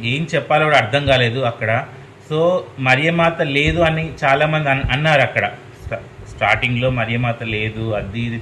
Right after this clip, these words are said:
చాలా అన్నారు. But మరియమాత ప్రత్యక్షంగా ఉంది అని చెప్పడానికి నేనే ఒక ప్రత్యక్ష నిదర్శనము.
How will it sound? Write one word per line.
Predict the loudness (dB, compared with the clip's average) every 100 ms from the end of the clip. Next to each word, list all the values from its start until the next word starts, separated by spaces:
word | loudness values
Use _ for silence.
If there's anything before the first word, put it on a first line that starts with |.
| -4
చాలా | -2 -2
అన్నారు. | -4 -6 -8 -8 -16 -12 2
But | 4 4 -2
మరియమాత | -6 -2 -2 -2 -2 -2 -4
ప్రత్యక్షంగా | -8 -6 -8 -10 -8 -8 2 2
ఉంది | 4 0 -2 -2
అని | -2 -2 -4
చెప్పడానికి | -2 2 2 0 -4 -8 -10 -18 -18 -10
నేనే | -2 0 2 2
ఒక | 0 -2 -4
ప్రత్యక్ష | -6 -6 -6 -4
నిదర్శనము. | -2 0 -2 0 -2 -4 -4